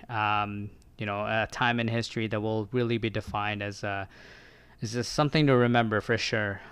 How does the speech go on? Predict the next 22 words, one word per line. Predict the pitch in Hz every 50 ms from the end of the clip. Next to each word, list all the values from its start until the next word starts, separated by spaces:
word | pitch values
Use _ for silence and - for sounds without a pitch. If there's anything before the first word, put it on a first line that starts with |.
| - - _ -
Uh, | 120 113 113 -
I | 113 117
know | 120 120
that | 113 - 120 110
there | - 117 117
might | 117 113 113 107 101
be | 117 117 117 117
many | 110 107 110 113 110 117 117 120 - - - -
ugly | - 143 135 135 120 135 143 135 131
moments | 127 123 120 120 113 107 107 110 110 - -
in | - - 120 113 104 95 - -
this | 127 123 120 113 -
time, | - - - 120 117 110 101 98 101 104 120 131 131 - - - - - - _ -
but | - 120 117
if | 117 -
you | 143
had | 143 143
to | - 160
pick | 151 - 156 139 117 104
one, | - 123 123 117 107 107 107 98 - - - -
just | - - - - 165 170 165 170 170 165 - - - - 101 90
one, | - 135 127 117 107 104 107 110 117 120